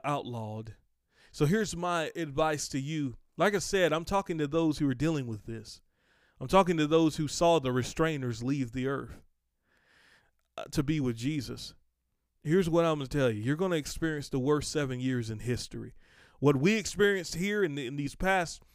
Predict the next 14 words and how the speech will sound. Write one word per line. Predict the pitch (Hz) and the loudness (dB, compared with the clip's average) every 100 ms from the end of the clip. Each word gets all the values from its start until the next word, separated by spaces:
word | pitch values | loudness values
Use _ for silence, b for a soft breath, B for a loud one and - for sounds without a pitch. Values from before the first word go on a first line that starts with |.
| b - | b -4
uh, | 156 139 | -2 0
three | - 190 208 208 196 151 95 - | -2 -2 -2 -4 -8 -12 -18 -18
years, | 165 170 220 220 214 202 - _ - | -8 -4 -2 -2 -4 -8 -12 _ -8
at | 151 | -4
the | 139 | -4
time | 131 180 190 | -2 2 2
of | 165 | 2
this | 175 160 | 0 0
recording, | 156 185 180 170 | 0 2 2 0
it's | 143 135 | -4 -4
gonna | 160 143 | -4 -4
be | 135 147 139 | -4 -4 -2
May | 127 156 160 | 0 0 0
tenth, | - 165 175 | -2 -6 -6